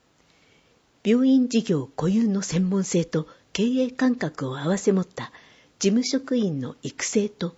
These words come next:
確保。経営と医療の質の向上に向けた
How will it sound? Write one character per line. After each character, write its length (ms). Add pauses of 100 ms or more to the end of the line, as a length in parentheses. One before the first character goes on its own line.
確 280
保。 220 (1400)
経 120
営 320
と 220
医 200
療 220
の 140
質 300
の 140
向 220
上 200
に 140
向 120
け 120
た 180